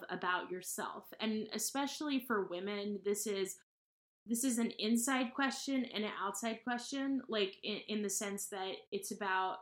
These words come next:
what do you love about who you are, but also what do you love about your body? And, you know, for me, I talk a lot on Instagram and on my blog about, like, body image,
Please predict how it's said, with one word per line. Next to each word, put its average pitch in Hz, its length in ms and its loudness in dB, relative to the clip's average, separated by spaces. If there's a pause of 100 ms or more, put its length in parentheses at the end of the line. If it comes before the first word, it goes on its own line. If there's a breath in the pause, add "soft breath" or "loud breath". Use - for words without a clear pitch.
what 220 200 0
do 233 100 4
you 226 120 6
love 196 260 0
about 180 300 -2 (100)
who 220 160 2
you 202 340 0
are, 180 320 0 (680)
but 240 80 2
also 240 340 8
what 226 180 0
do 247 100 0
you 254 140 4
love 202 260 0
about 190 300 0
your 180 200 -6
body? - 540 -4 (640)
And, 196 400 0
you 202 220 -2
know, 196 160 0
for 226 180 -2
me, 247 480 6 (880)
I 233 80 4
talk 226 280 6
a 208 40 0
lot 202 260 8
on 196 200 2
Instagram 185 580 -4
and 185 100 -4
on 180 80 0
my 180 140 -2
blog 180 380 2
about, 175 260 -2
like, 165 240 -6 (560)
body 196 320 4
image, 233 540 2